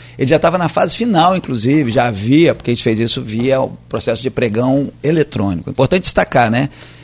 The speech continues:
Nós fizemos o primeiro pro-, programa eletrônico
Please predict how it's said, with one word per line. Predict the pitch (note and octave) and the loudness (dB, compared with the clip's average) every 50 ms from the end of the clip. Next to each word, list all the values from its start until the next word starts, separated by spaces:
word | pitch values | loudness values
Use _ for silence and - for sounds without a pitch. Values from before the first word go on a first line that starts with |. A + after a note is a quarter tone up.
| - - - | -20 -10 -2
Nós | A2+ B2 B2 C3 C#3 D3 D#3 | 2 4 4 6 4 4 0
fizemos | - F3+ C#3+ C#3+ D3 D#3+ D#3+ | -2 0 0 0 2 0 0
o | D#3 | -2
primeiro | - D#3 C#3+ C3+ D3 D#3 E3+ G3 G3+ F#3+ | 0 0 2 4 6 6 8 6 6 4
pro-, | - - D3 C#3 - | 4 2 2 2 2
programa | - - - A#2 A#2 G#2+ A#2+ A2+ A#2 | -2 -2 -2 -2 0 0 -2 -2 0
eletrônico | A2+ G#2+ G#2+ - - G#2 A2 A2 A2 A2+ G#2+ - - G2+ G2+ | -2 -2 -4 -4 -4 -6 -4 -4 -6 -6 -8 -8 -8 -8 -8